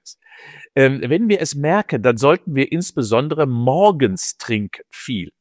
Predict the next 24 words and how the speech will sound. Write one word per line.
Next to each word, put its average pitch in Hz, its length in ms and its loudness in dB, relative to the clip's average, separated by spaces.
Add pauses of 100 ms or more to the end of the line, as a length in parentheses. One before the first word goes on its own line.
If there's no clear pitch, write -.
(280)
um 127 180 -2
insbesondere 139 800 0
das 98 280 -4
Defizit 156 640 -2
der 82 140 0
Nacht 92 680 -4 (340)
aufzulösen. 95 720 0 (600)
Und 104 60 0
das 120 120 0
bedeutet, 123 640 2
dass 113 160 0
wir 117 160 -2
am 101 80 -4
besten 160 420 -2
einen 110 220 -4
Großteil 151 520 0
der 95 120 0
Flüssigkeit, 110 560 -6
also 107 180 -2
mindestens 214 480 -6
fünfzig 226 420 -4
bis 135 140 -8
sechzig 123 380 -10
Prozent, 131 400 -4